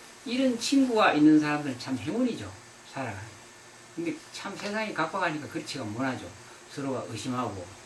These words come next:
예, 믿음이 부족하고 그렇죠. 근데 조금만 우리 서로 관계를 잘, 예, 어떤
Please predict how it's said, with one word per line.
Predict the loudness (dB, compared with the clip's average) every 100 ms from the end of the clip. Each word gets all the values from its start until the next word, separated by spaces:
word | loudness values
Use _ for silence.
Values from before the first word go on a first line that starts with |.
| -14
예, | -12 -12 -16 -18 -20 -20 -2
믿음이 | 0 0 -2 -6 -10
부족하고 | -12 -10 -10 -10
그렇죠. | -12 -16 -16 -10
근데 | -8 -6
조금만 | -8 -6 4 8 8 4
우리 | -2 -2 -2
서로 | 0 0 4
관계를 | 4 4 2
잘, | 2 2 2 -2 -12 -14 2 4 4 2
예, | 0 0 -2 -6 -10 -12
어떤 | -4 4 4 4